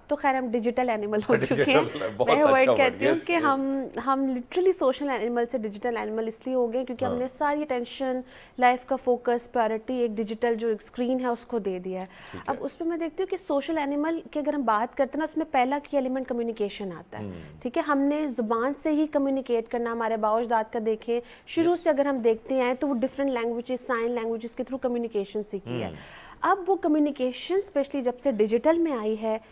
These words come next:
Speaker 1: लोगों ने साथ बैठना छोड़ दिया है, आई कॉन्टैक्ट ख़त्म हो गया है,
Speaker 2: हम्म।
Speaker 1: कम-, कनेक्ट करना, एम्पैथी लोगों में, एम्पैथेटिक लोग नहीं रहे,
Speaker 2: ठीक है।
Speaker 1: ह्यूमन क्वालिटीज़, जो बेसिक ह्यूमन क्वालिटीज़ हैं, वो नहीं रही।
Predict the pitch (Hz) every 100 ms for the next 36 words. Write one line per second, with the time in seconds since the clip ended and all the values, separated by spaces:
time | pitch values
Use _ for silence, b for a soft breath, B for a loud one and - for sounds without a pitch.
0 | B 240 247 262 262 240 214 208 226 254
1 | - 254 202 214 220 214 220 - 214 240
2 | 269 240 254 254 233 233 226 220 208 220
3 | 214 220 220 226 214 196 - 247 233 226
4 | 254 254 277 - 262 240 240 269 262 294
5 | 302 311 240 214 214 220 214 220 - 233
6 | 214 226 254 226 226 214 196 202 - -
7 | - 233 254 294 285 240 247 254 311 302
8 | 220 247 254 381 302 269 254 247 208 208
9 | 208 247 220 214 226 208 247 302 294 269
10 | 220 226